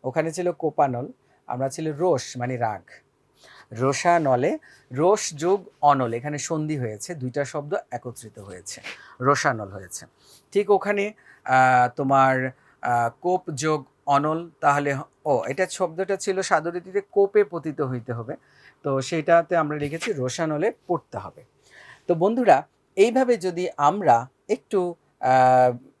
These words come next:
চিন্তাভাবনা করে সাধুরীতির বাক্যকে প্রমিত রীতিতে রূপান্তর কর-, করতে পারি এবং এভাবে যদি আমরা করি, তাহলে যে কোনো সাধুরীতির বাক্যকেই আমরা প্রমিত রূপে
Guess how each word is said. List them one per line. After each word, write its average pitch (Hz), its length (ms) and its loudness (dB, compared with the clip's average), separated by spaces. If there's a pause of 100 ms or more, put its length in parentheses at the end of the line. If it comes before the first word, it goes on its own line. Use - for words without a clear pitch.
(920)
চিন্তাভাবনা 160 600 2
করে 151 340 0 (220)
সাধুরীতির 170 560 0
বাক্যকে 127 680 -2 (280)
প্রমিত 165 320 0
রীতিতে 143 420 -6
রূপান্তর 123 560 -4 (240)
কর-, 120 340 -8
করতে 127 300 -6
পারি 123 340 -6 (280)
এবং 151 460 -2 (160)
এভাবে 233 320 -2
যদি 214 200 0
আমরা 202 200 0
করি, 202 220 -4
তাহলে 160 380 0
যে 135 220 -6
কোনো 240 200 -6
সাধুরীতির 131 520 -6
বাক্যকেই 123 540 -8
আমরা 110 200 -4
প্রমিত 120 360 -8
রূপে 123 360 -4